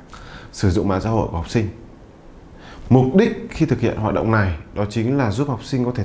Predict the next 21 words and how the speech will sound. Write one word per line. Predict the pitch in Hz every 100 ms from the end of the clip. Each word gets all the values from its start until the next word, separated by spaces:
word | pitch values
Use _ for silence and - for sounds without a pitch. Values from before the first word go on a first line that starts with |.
| -
tự | 143
nhận | 127 131 -
thức | 190 -
được | 120 - - - - - -
hiện | 151 160 160
trạng | 156 135 - - - - - - - -
của | 104
việc | 98 107
sử | 104
dụng | 87 -
mạng | 90 90
xã |
hội | 101 90
của | 90
mình. | 92 82 - - - - -
Trong | 135
hoạt | 127
động | 110 117
này | 107 107
thì | 98
theo | 113 117